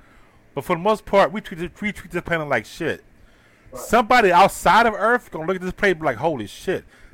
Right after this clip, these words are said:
Speaker 1: this is a nice fucking place to have."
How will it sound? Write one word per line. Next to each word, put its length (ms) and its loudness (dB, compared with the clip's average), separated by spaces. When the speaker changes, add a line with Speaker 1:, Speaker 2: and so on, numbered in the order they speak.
Speaker 1:
this 160 -4
is 60 -12
a 80 -4
nice 340 -2
fucking 300 -8
place 280 -6
to 140 -8
have." 640 -4